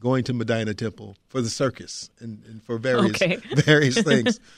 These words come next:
Speaker 1: But, you, you know, I know about the swirling questions of whether a real estate developer, Albert Freeman, uh, d-,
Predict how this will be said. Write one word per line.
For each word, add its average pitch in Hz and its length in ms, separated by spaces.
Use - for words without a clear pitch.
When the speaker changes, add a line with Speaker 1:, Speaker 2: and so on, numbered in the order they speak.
Speaker 1:
But, 165 240
you, 185 200
you 175 180
know, 156 220
I 165 140
know 175 260
about 160 280
the 143 80
swirling 139 400
questions 117 420
of 110 140
whether 120 300
a 107 80
real 127 220
estate 120 260
developer, 107 600
Albert 117 320
Freeman, 101 560
uh, 98 340
d-, 104 100